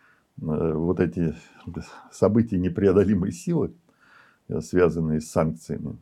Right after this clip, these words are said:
наложенными на российские банки и на российский центральный банк, и на правительство, по сути, да?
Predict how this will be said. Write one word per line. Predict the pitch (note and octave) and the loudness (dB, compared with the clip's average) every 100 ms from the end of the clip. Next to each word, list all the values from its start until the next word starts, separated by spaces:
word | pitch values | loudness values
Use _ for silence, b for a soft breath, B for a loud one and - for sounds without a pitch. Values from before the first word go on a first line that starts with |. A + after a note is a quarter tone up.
| - | -10
наложенными | - E2+ E2+ D#2 D2+ D2+ D2+ | -6 -2 -2 0 0 0 0
на | D2+ D#2 D#2 | -2 -2 -4
российские | E2 D#2+ E2+ - E2+ D#2+ | -4 -4 -8 -6 -4 2
банки | G#2+ B2+ A2+ D#2+ | 2 0 -4 -6
и | D#2 | -4
на | D#2 E2 | -4 -6
российский | E2+ A2+ - _ D#2+ D#2 | -8 -8 -10 _ -8 -8
центральный | - A#2 B2 A#2+ B2+ C#3 B2 | -2 0 0 0 2 2 0
банк, | A2 G2+ F#2+ G2 _ | 2 0 0 -6 _
и | - | -8
на | - - - - | -8 -10 -12 2
правительство, | E2+ F2+ B2 B2+ - G#2+ | 2 4 -2 -6 -8 -6
по | - G2+ | -4 -4
сути, | - G#2+ - | -4 -6 -6
да? | - | -8